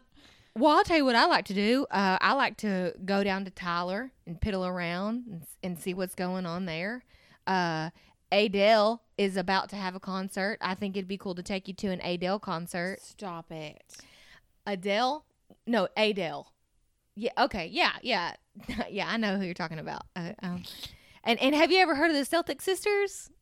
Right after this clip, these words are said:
Speaker 1: No, no, I can't say I have. Well, here, it, it, what your, and he's patting his shirt pocket like a grandpa.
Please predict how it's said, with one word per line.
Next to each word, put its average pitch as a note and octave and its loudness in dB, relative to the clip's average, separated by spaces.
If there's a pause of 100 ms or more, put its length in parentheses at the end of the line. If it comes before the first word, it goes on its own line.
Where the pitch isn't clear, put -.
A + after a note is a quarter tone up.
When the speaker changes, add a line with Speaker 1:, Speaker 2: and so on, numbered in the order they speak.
(220)
Speaker 1:
No, E4 2 (100)
no, D4+ 0
I D4+ 0
can't C#4 -4
say D4 2
I B3 4
have. B3 0 (300)
Well, E4+ 6 (100)
here, F4 2 (400)
it, - -10 (180)
it, C4 -20 (760)
what - 4
your, - -2 (160)
and D4+ -8
he's D#4 -10
patting E4+ 0
his C4 -10
shirt - -2
pocket A3 0
like G#3+ -4
a A3 -2
grandpa. A3 2